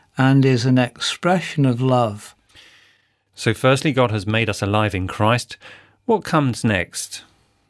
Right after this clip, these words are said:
Speaker 1: Well, next in verse six, we're told that God has raised us up with Christ.
Speaker 2: And God raised us up with Christ and seated us with him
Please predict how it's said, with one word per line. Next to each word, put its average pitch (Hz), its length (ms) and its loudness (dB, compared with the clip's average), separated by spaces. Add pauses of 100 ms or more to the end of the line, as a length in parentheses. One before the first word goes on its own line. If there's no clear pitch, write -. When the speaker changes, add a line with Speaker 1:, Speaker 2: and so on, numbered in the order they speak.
(640)
Speaker 1:
Well, 135 240 2
next 160 420 0
in 135 220 2
verse 147 300 2
six, - 680 -2 (240)
we're 139 160 2
told 170 380 2
that 175 240 -2
God 135 360 0 (100)
has 156 260 0
raised 180 640 2
us - 440 -4 (120)
up - 520 -4 (260)
with 131 280 0
Christ. - 760 -6 (960)
Speaker 2:
And 104 220 0
God 104 300 0
raised 113 380 0
us - 140 -4
up 117 140 -4
with 107 220 -6
Christ 110 500 0
and 107 160 0
seated 135 480 0
us 104 220 -4
with 131 300 0
him 107 340 -2